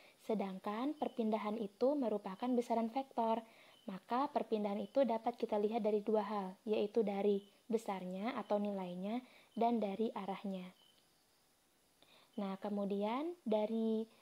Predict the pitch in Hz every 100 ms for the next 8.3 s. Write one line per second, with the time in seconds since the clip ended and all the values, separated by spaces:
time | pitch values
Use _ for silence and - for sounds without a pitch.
0 | - - 226 226 220 220 220 226 214 208
1 | 208 202 202 202 208 208 202 202 202 202
2 | - - 208 208 208 202 202 202 202 -
3 | - _ 226 240 233 214 208 214 208 208
4 | 202 220 202 202 202 214 196 196 196 202
5 | 196 202 196 202 - 190 185 185 220 294
6 | - - - - 202 190 - 226 285 349
7 | - _ _ _ _ _ _ - 220 226
8 | 226 247 226